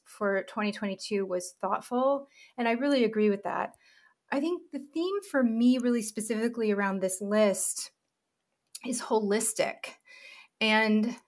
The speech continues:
I had talked about in my review for A Forest for the Trees, which is helmed by the amazing artist Glenn Kino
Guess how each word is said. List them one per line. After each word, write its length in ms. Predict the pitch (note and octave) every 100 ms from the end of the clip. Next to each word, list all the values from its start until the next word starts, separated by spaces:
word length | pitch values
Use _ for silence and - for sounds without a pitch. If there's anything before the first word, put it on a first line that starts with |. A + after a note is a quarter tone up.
| _ _ _
I 200 | A3+ A#3+
had 340 | B3+ B3 B3+ G#3+
talked 520 | - - C#4+ D4 D4
about 380 | C#4 A3+ G#3+ G#3+
in 200 | G#3 G3+
my 140 | G3+
review 440 | G3 G3 G#3 C4 C#4+
for 160 | A#3
A 60 | G#3
Forest 480 | G#3+ F#3+ F#3+ - -
for 80 |
the 100 | G3
Trees, 640 | F#3+ - G3+ F#3+ F#3+ F#3+ - - - - _ -
which 220 | G#3+ G#3+
is 140 | G3+
helmed 440 | - G#3 G#3 G#3 G#3+
by 140 | F#3
the 100 | G3
amazing 440 | G#3 A3 A3+ G#3+
artist 360 | - F#3+ G3 G3
Glenn 260 | - F#3+ F#3
Kino 760 | - A#3+ A#3 G3+ F#3+ F#3 F#3